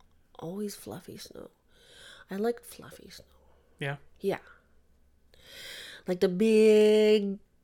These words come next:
Speaker 1: snowflakes that are flurfy, and it's just so pretty and shiny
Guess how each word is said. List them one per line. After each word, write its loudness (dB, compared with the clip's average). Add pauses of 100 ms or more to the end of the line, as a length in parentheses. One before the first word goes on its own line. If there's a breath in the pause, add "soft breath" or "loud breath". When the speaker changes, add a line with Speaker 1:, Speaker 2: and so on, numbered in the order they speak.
(360)
Speaker 1:
snowflakes 4
that -8
are -4
flurfy, -2
and -2
it's -6
just -8 (220)
so -6
pretty -4
and -4
shiny -2